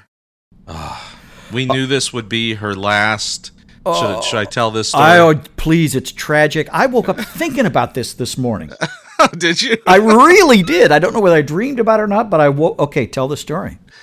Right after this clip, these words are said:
Speaker 1: So we knew, my daughter is ten, just turned ten, beginning of December, and we knew this would be the last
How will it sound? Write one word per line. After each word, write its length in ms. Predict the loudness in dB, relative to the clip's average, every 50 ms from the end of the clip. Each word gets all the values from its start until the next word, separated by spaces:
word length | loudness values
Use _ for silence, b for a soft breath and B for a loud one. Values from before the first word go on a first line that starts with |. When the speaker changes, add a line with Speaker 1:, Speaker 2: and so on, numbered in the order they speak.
| b b b b b b -14
Speaker 1:
So 380 | -8 -6 -4 -4 -4 -4 -6 -8
we 180 | -8 -8 -8
knew, 280 | -8 -8 -6 -6 -6 -6
my 180 | -4 -4 -2 -2
daughter 380 | 0 0 0 0 0 -2 -2
is 160 | -4 -4 -6
ten, 340 | -8 -8 -6 -4 -4 -4 -6
just 180 | -8 -10 -10 -8
turned 280 | -8 -10 -10 -10 -10
ten, 240 | -8 -8 -8 -8 -8
beginning 320 | -10 -8 -8 -6 -6 -6 -8
of 60 | -10
December, 460 | -12 -12 -12 -12 -12 -12 -12 -12 -12 -12
and 100 | -12 -12
we 120 | -10 -10 -10
knew 420 | -8 -8 -6 -6 -6 -6 -6 -8
this 220 | -8 -8 -10 -10
would 100 | -10 -10
be 100 | -12 -12
the 120 | -10 -10 -10
last 580 | -8 -6 -4 -4 -4 -4 -6 -6 -10 -12 -14